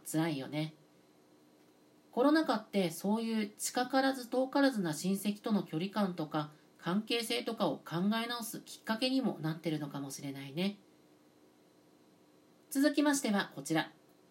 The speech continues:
ラジオネーム、横浜の魔導士さんからいただきました。ありがとう。エフティーエムです。小さい時はいとこやおじ、おばらともよく会っており、女の子として見られていました。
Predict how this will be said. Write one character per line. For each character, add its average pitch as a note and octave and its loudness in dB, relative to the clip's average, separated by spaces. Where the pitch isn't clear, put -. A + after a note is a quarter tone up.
ラ F3+ 4
ジ A3 4
オ C4+ 6
ネ B3+ 2
ー A3 2
ム、 F#3 2
横 D#3 6
浜 C4 4
の B3+ 2
魔 E3 4
導 C#4 6
士 C4+ -2
さ F#3 0
ん F3+ -4
か F3 -4
ら D#3 0
い D3+ -2
た D3+ -12
だ D#3+ -4
き D#3+ -8
ま E3 -2
し E3+ -6
た。 - -4
あ D3+ -12
り D#3 -4
が D#3+ -6
と - -2
う。 - -20
エ F3 6
フ G3+ -6
テ - 2
ィ C#4 8
ー C#4 6
エ - 4
ム A#3+ 2
で E3+ 2
す。 - -8
小 C#4 4
さ D#4+ 4
い D4 4
時 G3+ 0
は - 0
い G3+ 0
と C4+ 6
こ F3 0
や C3+ -2
お C3+ -4
じ、 G3+ -4
お C#3+ 0
ば A3 2
ら B3+ 2
と C4 2
も E3 2
よ E3+ 2
く F3+ -2
会 F3 2
っ - -2
て F3+ -4
お D#3+ 2
り、 - -6
女 B3+ 6
の C4+ 8
子 G3 -2
と F3 2
し D#3+ -4
て D3+ 0
見 C#3+ -2
ら F3 2
れ F#3+ 4
て E3+ -2
い C#3+ 0
ま D#3 -2
し - -8
た。 D3 -4